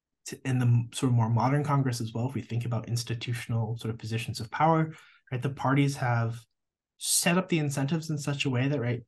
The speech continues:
for instance, raising money for the campaign committees can be one of the ways that you, right, sort of ra-, rise through the ranks.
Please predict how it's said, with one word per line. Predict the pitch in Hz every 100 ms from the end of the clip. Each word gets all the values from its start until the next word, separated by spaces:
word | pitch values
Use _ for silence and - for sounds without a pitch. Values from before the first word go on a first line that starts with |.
| _ _
for | - 123
instance, | 127 131 120 - _ _ _ _ _ _ _ _
raising | 120 131 139
money | 123 123 143
for | -
the | 135
campaign | 139 147 139 139 160
committees | 170 - - - - _ -
can | 113
be | 110 110
one | 107 123
of | 123
the |
ways | 113 107 120
that | 113
you, | 71 113
right, | 117 117
sort | - 113
of | 104
ra-, | 92 113 117 -
rise | 101 120
through | - 110
the |
ranks. | 127 240 175 -